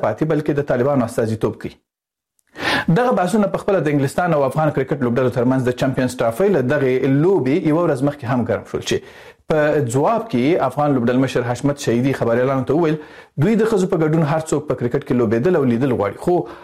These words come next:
افغان لوبغاړي یوازې د کرکټ میدان کې لوبې کنټرولولی شي، د باندې سیاستونه د دوی کار نه دی. بله خوا انګلستان نه په اتو منډو د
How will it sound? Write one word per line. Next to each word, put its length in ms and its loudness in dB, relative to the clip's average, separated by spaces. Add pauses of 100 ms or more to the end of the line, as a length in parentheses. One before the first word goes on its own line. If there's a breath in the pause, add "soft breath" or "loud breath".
(280 loud breath)
افغان 360 2
لوبغاړي 380 0
یوازې 360 2
د 140 -2
کرکټ 300 0
میدان 260 0
کې 80 -4 (100)
لوبې 240 0
کنټرولولی 600 0
شي، 100 0
د 80 0
باندې 300 0
سیاستونه 460 0
د 120 -2
دوی 160 -2
کار 220 0
نه 80 -2
دی. 80 -16 (1200 loud breath)
بله 200 2
خوا 140 0
انګلستان 500 0
نه 80 0
په 140 0
اتو 140 0 (100)
منډو 260 2 (140)
د 180 2